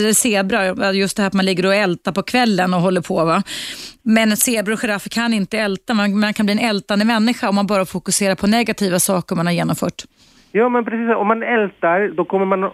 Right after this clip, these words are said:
Speaker 2: alltid hitta på nya saker, negativa saker.
Speaker 1: Mm, det är
Speaker 2: Om man
Speaker 1: jättedumt, det är ett hot mot våran, eh, mentala balans, skulle jag säga, att älta.
Speaker 2: Det är bättre, istället för att älta så brukar jag säga så här: "Nu, det finns ingen människa som är perfekt."
Speaker 1: Mm.
Speaker 2: Och då har jag, och även jag har gjort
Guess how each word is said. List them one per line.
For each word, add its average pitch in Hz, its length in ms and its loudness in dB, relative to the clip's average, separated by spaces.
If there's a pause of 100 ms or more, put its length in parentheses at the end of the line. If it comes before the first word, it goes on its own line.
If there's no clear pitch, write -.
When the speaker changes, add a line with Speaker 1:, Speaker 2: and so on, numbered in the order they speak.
(120)
Speaker 2:
alltid 185 420 0
hitta 185 220 -4
på 165 160 -2
nya 170 400 0
saker, 113 520 -8
negativa 139 480 0
saker. 170 120 0
Speaker 1:
Mm, 226 320 2
det 220 80 2
är 285 80 4
Speaker 2:
Om 277 60 2
man 233 160 -2
Speaker 1:
jättedumt, 208 320 0
det 262 140 0
är 254 140 0
ett 220 120 -6
hot 254 380 -2
mot 214 200 0
våran, 202 400 0
eh, 190 500 0 (440)
mentala 196 640 0
balans, 208 380 -2
skulle 185 200 -4
jag 175 80 -2
säga, 170 160 -2
att - 80 -6
älta. 165 420 -4 (420)
Speaker 2:
Det 170 100 2
är 185 40 0
bättre, 185 500 -4
istället 175 340 -6
för 185 80 0
att 170 100 -8
älta 180 500 0
så 180 60 -2
brukar 160 280 0
jag 139 120 2
säga 120 120 -4
så 117 60 -4
här: 104 120 -2
"Nu, 180 440 2
det 139 60 2
finns 151 260 0
ingen 143 160 2
människa 131 260 0
som 120 120 -2
är 123 80 2
perfekt." 131 360 0 (160)
Speaker 1:
Mm. 170 260 2
Speaker 2:
Och 120 220 -8
då 160 220 2
har 143 160 -4
jag, 139 220 -2
och 139 80 0
även 127 220 -2
jag 175 160 2
har 175 60 0
gjort 180 240 -2